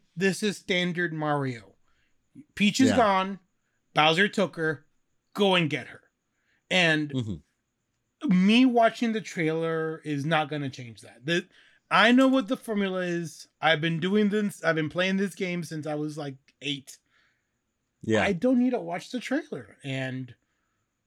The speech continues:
Speaker 1: that's my stance on it. And I've, nothing you two
Speaker 2: And
Speaker 1: have told me,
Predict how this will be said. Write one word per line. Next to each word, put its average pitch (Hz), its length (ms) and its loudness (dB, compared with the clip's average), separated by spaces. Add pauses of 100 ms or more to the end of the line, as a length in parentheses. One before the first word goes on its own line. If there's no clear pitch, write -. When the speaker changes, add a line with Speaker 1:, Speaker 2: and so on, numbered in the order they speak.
(320)
Speaker 1:
that's 165 320 2
my 180 240 2
stance 202 440 0
on 247 200 2
it. 277 200 2
And 160 320 -4 (100)
I've, 156 320 0 (120)
nothing 233 520 4
you 214 200 2
two 247 220 2
Speaker 2:
And 214 80 2
Speaker 1:
have 190 200 0
told 190 280 -6
me, 123 300 -8